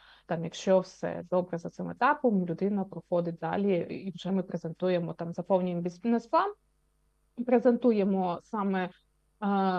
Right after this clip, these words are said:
анкету комітету, за яким, е, там буде підтримка або, можливо, там буде відхилення. І, е, ми зараз, е, маємо такий термін, що, м,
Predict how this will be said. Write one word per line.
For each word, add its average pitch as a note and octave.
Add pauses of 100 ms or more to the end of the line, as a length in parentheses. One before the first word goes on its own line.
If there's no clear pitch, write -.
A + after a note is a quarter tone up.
(140)
анкету F#3
комітету, B3+
за F#3
яким, G#3+
е, E3+ (160)
там E3+
буде C4
підтримка G#3
або, F#3
можливо, F3+ (160)
там G3
буде G3
відхилення. F#3 (640)
І, A3+ (260)
е, G3 (280)
ми A3+ (120)
зараз, G#3 (140)
е, F#3
маємо G3
такий G3
термін, G3+
що, F3+
м, E3+